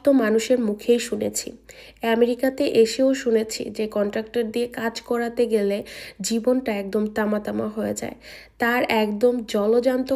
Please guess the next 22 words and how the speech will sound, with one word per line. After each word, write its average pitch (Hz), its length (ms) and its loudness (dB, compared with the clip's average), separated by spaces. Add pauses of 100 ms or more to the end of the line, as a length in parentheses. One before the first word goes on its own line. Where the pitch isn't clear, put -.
(180)
উদাহরণ 214 460 -2 (220)
আমরা 202 240 -2 (200)
এখন 240 240 -2 (200)
নিজেই। 214 340 2 (400)
আমরা 208 200 -2 (120)
এই 247 80 2 (140)
ঘরের 208 380 -2
কাজ 233 140 -4 (180)
করাতে 226 380 -2 (140)
গিয়ে 233 180 2 (100)
যে - 80 -2 (560)
কত 247 200 0 (280)
বাধা, 208 360 -2 (140)
কত 226 140 -2 (220)
সমস্যার 226 600 0 (120)
সম্মুখীন 240 580 2 (120)
হয়েছি, 226 420 2 (300)
আর 202 100 -2 (520)
কন্ট্রাক্টরদের 269 840 0
সাথে 247 240 -4 (140)
যে 247 80 4 (220)
কত 233 320 0